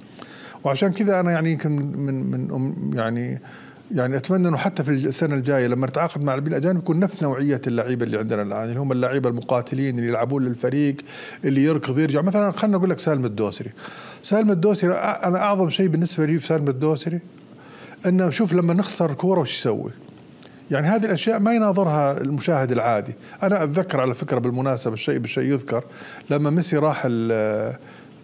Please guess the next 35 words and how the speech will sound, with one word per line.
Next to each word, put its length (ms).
بر-، 300
باريس 340
سان 140
جيرمان. 440
وعلى 180
فكرة 240
أنا 100
ترى 200
م-، 160
أنا 220
مش-، 420
مشجعين 580
برشلونة، 480
وأعتقد 400
أن 160
ميسي 340
ثاني 300
أو 100
ثالث 300
أفضل 280
لاعب 220
في 80
التاريخ. 380
أنا 100
رأيي 220
أفضل 220
لاعب 200
مارادونا، 520
والثاني 400
ميسي، 280
وربما 360
الثالث 380
بيليه. 260
لكن 340
أنا، 340